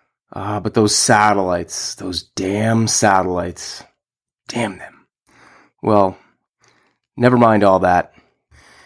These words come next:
You see, it's not easy for someone to follow up somebody like Joseph Stalin and just say, "Hey, here it is.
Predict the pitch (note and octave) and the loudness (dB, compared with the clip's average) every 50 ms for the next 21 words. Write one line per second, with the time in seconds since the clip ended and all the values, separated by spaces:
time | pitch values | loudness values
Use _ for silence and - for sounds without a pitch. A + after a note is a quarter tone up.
0 | _ _ _ _ - A#2 A2+ - C#3 B2 A2+ C3 A#2+ - - C#3+ D3+ E3 F3 - | _ _ _ _ -12 -10 -2 0 0 0 0 -2 -4 -2 0 2 2 2 2 0
1 | - - _ C3+ C#3 D3 D#3 D3 B2+ A#2+ A2+ G#2 G2+ - - G#2 G2+ - - - | -2 -4 _ 0 2 4 2 2 2 0 0 -2 -2 -2 -6 -6 -6 -6 -4 0
2 | C3 B2+ B2 A#2+ A#2 A2+ G#2+ G#2 - G#2 - - - - - A#2 G#2+ A2+ A2+ A2+ | 0 2 2 2 2 0 0 -2 -4 -8 -8 -8 -14 -6 -2 0 2 2 2 2
3 | A2+ G#2+ G#2 G#2+ - - - - - - - G#2+ G#2 G2+ G#2 G2+ F#2+ F#2+ F#2+ F#2 | 2 4 4 2 2 0 -4 -10 -8 -6 -4 -4 -2 -2 -2 -2 -2 -4 -6 -8
4 | - _ _ _ - A#2 A2+ A2+ A2 - - G2+ - - - - - _ - - | -12 _ _ _ -4 0 0 0 0 -2 -6 -8 -8 -8 -8 -10 -8 _ -2 2
5 | G#2 G#2+ A2+ A#2 G#2+ G2 F2+ F2+ F2+ F2+ - _ _ _ - - - - - _ | 4 6 6 6 4 2 -2 -4 -6 -8 -10 _ _ _ -20 -20 -20 -20 -20 _
6 | _ _ _ _ _ - G#2 G#2 G#2 G#2 G2+ G2 G2+ G2+ G2 G2 - - - A#2 | _ _ _ _ _ -2 0 2 2 2 2 2 0 -2 -4 -6 -6 0 2 4
7 | A2 G#2+ G#2+ G#2 - - - - - - - - - - - - A2 G#2 G2+ G2+ | 4 4 2 0 -2 -8 -12 -14 -14 -16 -16 -14 -14 -10 -4 -2 0 0 0 0
8 | G2 G2 F#2+ G2 A2+ B2 C3 C3 A#2 G2 - - G#2+ A2 A#2+ B2 A#2+ B2+ C3 A#2 | 0 -2 -4 -2 0 2 2 2 2 0 -2 -4 -2 -2 0 0 2 2 2 2
9 | G2 F2+ - - - - | 0 -2 -6 -12 -14 -16